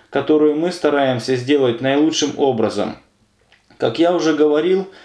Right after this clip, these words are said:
легко указывать другим на то, что им следует делать лучше, чем они делают сейчас. Но мы должны помнить, что в чужих глазах и мы сами являемся другими.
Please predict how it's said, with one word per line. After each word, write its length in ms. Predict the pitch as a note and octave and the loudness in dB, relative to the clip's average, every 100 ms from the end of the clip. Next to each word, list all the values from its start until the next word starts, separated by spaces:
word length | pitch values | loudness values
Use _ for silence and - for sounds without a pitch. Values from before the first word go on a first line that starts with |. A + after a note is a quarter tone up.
| - - - | -20 -14 -4
легко 380 | C#3+ C#3+ F#3+ | -2 0 0
указывать 580 | F3 E3+ E3 D3+ D3+ D3 | 2 0 0 2 2 2
другим 380 | C#3+ C#3+ D#3 D3 | 0 0 0 2
на 100 | C#3 | 0
то, 380 | C3+ D#3+ D#3 A#2+ | 0 0 0 -4
что 220 | - D#3 | 0 0
им 160 | D3 C3 | 0 -4
следует 560 | - D3 D3 C#3+ B2+ | -4 0 0 0 -2
делать 400 | B2+ D#3 D3 D3 | 0 2 2 -2
лучше, 460 | C#3+ D3 - A#2 G2 - - | 0 0 0 -2 -2 -10 -20
чем 260 | - D3+ D3 | -2 0 2
они 160 | D3 C#3 | 0 2
делают 420 | D3+ D3+ C#3+ C3+ | 2 2 2 -2
сейчас. 640 | C#3+ C3+ C#3 G2+ - - _ - - - | -4 0 0 0 -4 -16 _ -20 -20 -10
Но 100 | C3 | -4
мы 160 | D3+ F#3 | 0 2
должны 320 | E3 C#3 D#3+ | 2 2 0
помнить, 460 | - E3+ D3+ A#2+ A2 | -2 -2 -2 -2 -2
что 320 | - D3 C3+ | 0 0 0
в 60 | A2 | -2
чужих 400 | D3+ C#3 F3+ D3+ | 0 2 0 0
глазах 420 | C#3+ B2+ B2+ A2+ - | 0 0 0 -2 -4
и 80 | C3+ | -2
мы 160 | D3 | -2
сами 280 | C#3+ E3 D#3 | 0 0 0
являемся 720 | C#3 C3 C3 B2 A2+ - A2+ | 0 0 0 0 -2 -2 -4
другими. 640 | B2 C3 C3 B2+ G#2 G2 | -2 -4 -2 -2 -2 -4